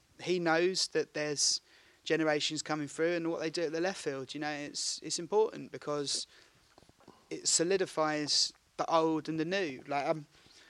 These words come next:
my, a lot of my line of thinking at the moment is based on this artistic group of expressionist artists from Germany called, uh, Die Brücke, which is a bridge, and it's about building a bridge between old culture and new futures. And I think that that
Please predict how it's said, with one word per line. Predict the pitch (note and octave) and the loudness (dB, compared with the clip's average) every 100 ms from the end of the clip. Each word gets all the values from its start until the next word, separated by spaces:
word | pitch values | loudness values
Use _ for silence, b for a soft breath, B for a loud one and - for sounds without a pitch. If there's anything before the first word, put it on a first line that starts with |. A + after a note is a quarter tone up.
| b - | b 0
my, | E3+ E3 | 2 4
a | D#3+ | 2
lot | F3+ G3 | 4 4
of | |
my | F3+ E3+ | 4 4
line | E3+ E3 | 4 2
of | |
thinking | D3 F3 E3 D#3 | 0 -2 -2 -6
at | |
the | C#3+ | -4
moment | D3 D3+ C#3+ C3+ | -2 -2 -2 -6
is | C#3 B2 - | -6 -6 -4
based | - C#3+ - C#3+ | -2 0 0 -4
on | |
this | C3+ B2 - | -4 -6 -4
artistic | C#3 - - D#3+ | -6 -2 -2 -2
group | D#3 C#3 C3 - | -2 -4 -4 -12
of | C3 | -10
expressionist | C3+ - D3 - C#3+ - | -8 -6 -4 -2 -4 -4
artists | C#3 C#3 | -4 -6
from | D#3 | -6
Germany | D3 D#3 D#3 D3+ D#3+ - b b b | -2 0 -2 -6 -12 -16 b b b
called, | - D3 - | -4 -4 -2
uh, | D3 C3+ | -2 0
Die | B2+ | 0
Brücke, | C3+ D#3+ - B2+ B2 | 2 2 2 0 -2
which | B2 - | -4 -4
is | |
a | |
bridge, | C3 F3+ D#3+ - | 0 0 0 -2
and | C3 | -6
it's | C3 | -2
about | C#3+ C#3 | 0 2
building | D#3+ D3+ D3 | 2 2 0
a | C#3 | -6
bridge | D#3+ D#3 C#3+ - - | 0 0 0 -6 -6
between | C3 D3+ C#3 C3+ C3+ | -6 -2 -2 -2 -2
old | D3 C#3+ - | -2 -2 -4
culture | C#3 C3+ - B2+ B2+ | -6 -6 -6 -6 -6
and | - B2+ B2+ B2+ - | -8 -10 -10 -14 -10
new | C3+ B2+ | -10 -8
futures. | C3+ C3 - C3+ C3+ - - b b b b b b - | -8 -8 -10 -14 -12 -12 -12 b b b b b b -6
And | D3 | -2
I | |
think | D3 E3+ C3+ | 0 -2 -4
that | C#3+ | -4
that | F3 E3+ - | 2 2 0